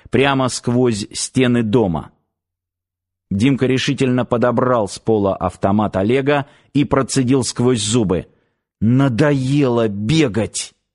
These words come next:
«Я с тобой!» Наташа тоже поднялась, вытаскивая из кармана бердыш, последний подарок сталкера.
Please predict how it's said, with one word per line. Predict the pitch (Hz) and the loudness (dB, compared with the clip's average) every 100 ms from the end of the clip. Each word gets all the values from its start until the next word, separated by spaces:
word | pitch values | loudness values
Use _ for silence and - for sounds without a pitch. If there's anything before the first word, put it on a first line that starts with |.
| _ _ _ _ _ _ - | _ _ _ _ _ _ -10
«Я | 90 170 | 0 0
с | 170 | 2
тобой!» | 180 151 120 95 80 _ _ _ - | 0 0 2 0 -4 _ _ _ -2
Наташа | 104 113 139 147 | -2 0 0 0
тоже | - 127 107 | 0 0 0
поднялась, | - 104 110 113 139 151 - - - | 0 0 2 2 0 -2 -12 -16 -2
вытаскивая | 117 - 135 - 127 123 | 0 2 0 0 0 2
из | 123 117 - | 0 -2 -2
кармана | 120 123 123 117 | 0 0 0 0
бердыш, | 113 123 113 110 - - - | 0 0 0 0 -2 -10 -6
последний | 90 - 120 123 117 113 | -4 -2 -2 0 0 0
подарок | 107 98 113 104 95 | 0 0 0 0 -4
сталкера. | - 117 90 - 82 67 | -4 -2 -2 -4 -6 -6